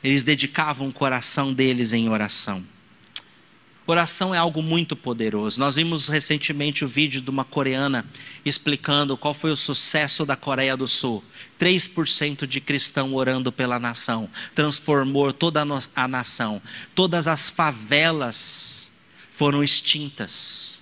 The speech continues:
A violência parou na nação. E eu creio que o poder da igreja que ora, nós também vamos erradicar as favelas da nossa nação, amém? Nós vamos erradicar a violência da nossa nação.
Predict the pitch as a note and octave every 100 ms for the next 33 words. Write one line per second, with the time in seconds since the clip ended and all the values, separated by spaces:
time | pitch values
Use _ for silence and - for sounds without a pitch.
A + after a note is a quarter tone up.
0 | - - - C#3 C3 D3 E3+ D3+ D#3+ E3
1 | - C#3 - C3+ C3 C3 B2+ A#2+ A2+ -
2 | A#2+ G#2 F#2+ - - - B2+ D3 E3 -
3 | D3+ C3 B2 - C#3 - C#3 A#2+ C3+ C#3+
4 | D3+ C3+ C#3+ D3 D3 C#3+ D3 B2+ C3+ C3
5 | A2 G2 - - C3+ C#3 - D3+ C#3+ C3+
6 | C#3 D3 C#3 C3+ D3 C3+ C3+ - B2+ B2
7 | - - C3 - C3+ A2+ C3 B2+ A#2+ B2
8 | A#2+ B2 - A#2+ A2 - B2+ A#2+ A#2 A2+
9 | B2+ C#3+ D3+ - - - - D3+ D3 D#3
10 | C#3 D3+ C3+ D#3 C3+ C#3+ D#3 D3 B2 C#3+
11 | C3+ D3 D#3+ - B2+ A#2+ B2 B2 B2+ B2
12 | A#2+ - B2 A#2